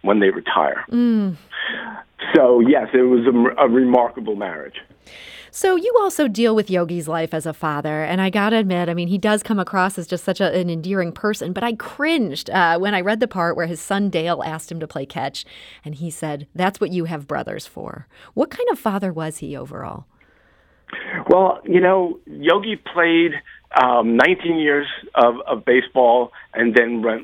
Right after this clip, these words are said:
Speaker 1: right into managing and coaching, and he didn't take a uniform off until he was sixty-five years old.
Speaker 2: Mm.
Speaker 1: So for, for the entirety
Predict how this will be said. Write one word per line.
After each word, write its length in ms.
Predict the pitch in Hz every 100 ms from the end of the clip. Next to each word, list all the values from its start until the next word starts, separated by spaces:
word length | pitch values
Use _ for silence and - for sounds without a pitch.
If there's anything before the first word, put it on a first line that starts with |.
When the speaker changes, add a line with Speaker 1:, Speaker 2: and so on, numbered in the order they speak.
| 117
Speaker 1:
right 160 | 117 151
into 240 | 156 147
managing 720 | 127 123 127 127 117 127 120 117
and 180 | 101 113
coaching, 640 | 139 135 135 131 123 117 113
and 320 | 113 117 -
he 100 | 151
didn't 240 | 170 175 139
take 180 | 139 139
a 40 | 110
uniform 640 | 113 131 127 123 120 110
off 320 | - 117 120
until 320 | 107 - 117
he 100 | 107
was 160 | 104 101 -
sixty-five 560 | - 143 131 120 117 110
years 260 | 110 104 113
old. 260 | 92 82
Speaker 2:
Mm. 380 | 185 185 185 175 - -
Speaker 1:
So 240 | 147 127 123
for, 180 | 135 135 127 139 -
for 300 | 139 127 120 107 _
the 260 | - 120 135
entirety 720 | 127 - 143 214 220 120 101